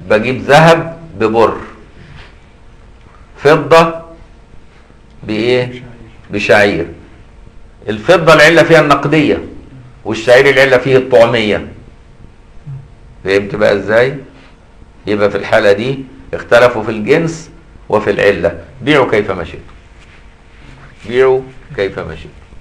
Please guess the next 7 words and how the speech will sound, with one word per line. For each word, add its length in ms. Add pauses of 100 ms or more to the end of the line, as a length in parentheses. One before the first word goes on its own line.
(1300)
لكن 280
عند 200
الأحناف 440
لا، 220 (2250)
لأن 240
العلة 360
واحدة. 380